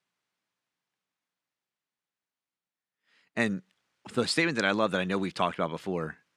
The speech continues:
and I don't even need to say who, who originated the statement, but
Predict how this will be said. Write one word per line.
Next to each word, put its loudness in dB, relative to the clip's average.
and 0
I 0
don't 4
even -2
need 0
to -6
say -2
who, -8
who -6
originated -6
the -14
statement, -6
but -6